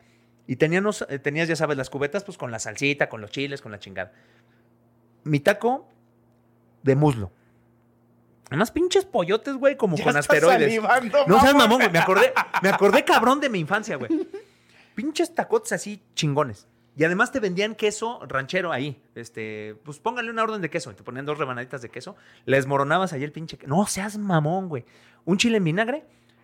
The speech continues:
Speaker 1: mis tres tacos de, de muslo. Entonces le sacaba el huesito al muslo, güey, y moco.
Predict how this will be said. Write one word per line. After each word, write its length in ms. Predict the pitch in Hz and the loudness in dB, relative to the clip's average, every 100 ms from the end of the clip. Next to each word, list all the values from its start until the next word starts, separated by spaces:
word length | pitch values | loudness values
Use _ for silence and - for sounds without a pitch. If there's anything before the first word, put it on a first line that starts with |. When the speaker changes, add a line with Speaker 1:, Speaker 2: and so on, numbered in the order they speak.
| _ _ _ | _ _ _
Speaker 1:
mis 160 | 127 131 | -2 2
tres 200 | 185 196 | 2 2
tacos 280 | 208 208 180 | 0 0 0
de, 520 | 139 120 113 113 110 113 | 0 -2 -6 -8 -8 -4
de 80 | |
muslo. 400 | 131 190 240 349 _ _ | 0 0 -2 -6 _ _
Entonces 220 | - 170 156 | -8 -4 -2
le 80 | |
sacaba 280 | 147 139 170 | -2 0 2
el 80 | 175 | 2
huesito 320 | 139 175 175 | 0 -4 -2
al 60 | 156 | -2
muslo, 260 | 185 202 | -2 -6
güey, 180 | 220 320 - 311 - | -8 -12 -14 -20 -6
y 160 | 135 131 | -4 0
moco. 400 | 147 175 117 | 0 0 -4